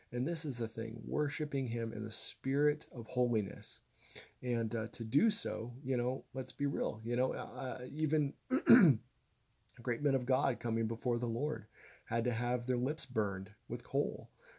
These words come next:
because he said, "Oh Lord, I'm a man of unclean lips. I dwell amongst a people of unclean lips," you know, and, and we want to be faithful to God in that sense that we don't want to, um,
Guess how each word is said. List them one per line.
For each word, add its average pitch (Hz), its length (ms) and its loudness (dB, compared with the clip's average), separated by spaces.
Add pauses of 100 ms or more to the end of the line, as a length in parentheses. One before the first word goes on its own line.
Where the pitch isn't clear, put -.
(140)
because 123 480 2
he 131 60 -8
said, 123 260 -4
"Oh 127 140 -4
Lord, 123 320 0
I'm 123 160 0
a 117 60 2
man 117 300 -2
of 110 140 -4
unclean 117 420 0
lips. 120 220 -2
I 117 60 0
dwell 117 240 0
amongst 131 440 0
a 123 40 -2
people 110 360 -2
of 107 100 -2
unclean 104 440 -2
lips," - 340 -10 (500)
you 113 120 0
know, 117 240 0
and, 120 280 -4
and 117 120 0
we 123 100 2
want 127 240 0
to 123 60 -2
be 117 240 0
faithful 123 600 2 (100)
to 131 100 -2
God 113 460 0 (480)
in 135 140 2
that 127 200 2
sense 151 320 0
that 117 140 -2
we 127 160 4
don't 135 260 6
want 127 320 -2
to, 117 340 -2 (1080)
um, 107 420 -4